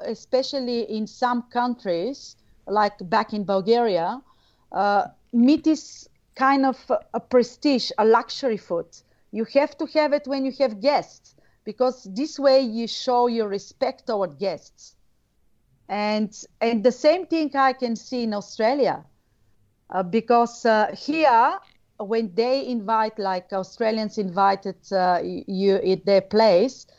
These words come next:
they always have meat for you, uh, which will be barbecue particularly, but, uh, like, uh, meat is actually very important social, cultural, as well as nutritional function. Um, uh,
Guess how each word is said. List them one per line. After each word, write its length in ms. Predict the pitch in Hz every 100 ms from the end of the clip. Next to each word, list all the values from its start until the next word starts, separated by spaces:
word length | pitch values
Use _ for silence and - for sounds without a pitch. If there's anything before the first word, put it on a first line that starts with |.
| _ _
they 280 | 175 202 202 -
always 640 | 226 254 254 226 226 - - -
have 180 | 220 214 - _
meat 460 | 214 226 247 - -
for 100 | 208
you, 320 | 190 196 156 - _ _ _ _
uh, 140 | - 190 -
which 320 | 220 214 208
will 80 | 185
be 140 | 170
barbecue 580 | 147 247 277 269 269 247
particularly, 960 | 226 214 269 262 _ 233 196 202 311 330
but, 380 | 214 196 - -
uh, 360 | 196 190 180 170 _ _ _ -
like, 480 | 180 180 175 175 -
uh, 320 | 180 170 185 - _ _ _ _ _ _ _ - -
meat 220 | 214 247
is 160 | 240 -
actually 480 | 233 220 - 214 196
very 480 | 170 240 269 277 277
important 540 | 220 185 233 233 226
social, 400 | 214 254 247 247
cultural, 640 | 226 - 233 233 233 226 214
as 120 | 190
well 240 | 214 220 220
as 140 | -
nutritional 580 | 220 - 247 - 233 226
function. 640 | 226 214 214 - 214 214
Um, 300 | 208 196 196 - - - - - - -
uh, 300 | 220 214